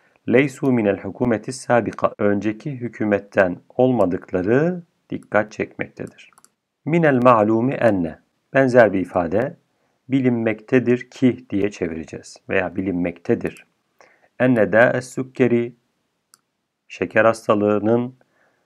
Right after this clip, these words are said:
esbaha munteşiran fi cemil alem. Dünyanın dört bir köşesinde yaygın olduğu minel ma'lum bilinmektedir.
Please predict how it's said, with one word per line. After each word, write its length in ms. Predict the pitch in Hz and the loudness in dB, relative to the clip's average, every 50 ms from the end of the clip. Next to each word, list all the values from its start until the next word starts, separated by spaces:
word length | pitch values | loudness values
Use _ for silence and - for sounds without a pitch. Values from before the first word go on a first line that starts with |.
| _ _ _ _ _ _ _ _ _ _ _ _ - | _ _ _ _ _ _ _ _ _ _ _ _ -4
esbaha 500 | 110 113 - - - - 123 - - 123 | -4 -4 -4 -8 -4 -4 -4 -2 -2 -2
munteşiran 600 | 120 117 113 107 - 117 - - 127 117 117 113 | -2 -2 -4 -4 -6 -10 -6 -2 0 0 0 0
fi 240 | 113 - 113 107 98 | -2 -6 -8 -8 -4
cemil 460 | 101 101 98 98 101 98 95 - 98 | -2 -2 0 0 0 -2 -2 0 0
alem. 340 | 92 90 90 85 82 78 76 _ | 0 0 0 -4 -4 -8 -12 _
Dünyanın 420 | - 101 101 101 98 98 98 98 87 | -8 -6 -2 -2 -2 -2 -2 -2 0
dört 280 | 107 120 127 127 131 | 0 0 0 0 -4
bir 160 | - 135 127 127 | -8 -8 -8 -6
köşesinde 640 | - 113 - - - 87 - - 95 85 90 92 | -10 -12 -10 -10 -12 -12 -10 -10 -10 -8 -6 -4
yaygın 400 | 87 98 98 98 101 - - - | 2 4 4 4 4 2 -4 -6
olduğu 760 | 113 - 107 92 87 78 82 87 95 113 127 143 160 165 165 _ _ _ _ _ _ _ _ - | -6 -6 -4 -4 -6 -6 -6 -2 0 2 2 2 0 -4 -8 _ _ _ _ _ _ _ _ -8
minel 240 | 110 101 95 90 | -6 -6 -4 -4
ma'lum 640 | 87 85 87 85 85 82 90 107 117 123 123 120 104 _ | -6 -6 -6 -6 -8 -6 -4 -4 -4 -4 -4 -8 -12 _
bilinmektedir. 920 | - 92 90 90 87 82 82 80 _ _ - 117 107 90 90 85 - _ | -10 -8 -8 -6 -8 -8 -10 -12 _ _ -4 -4 -4 -4 -6 -12 -12 _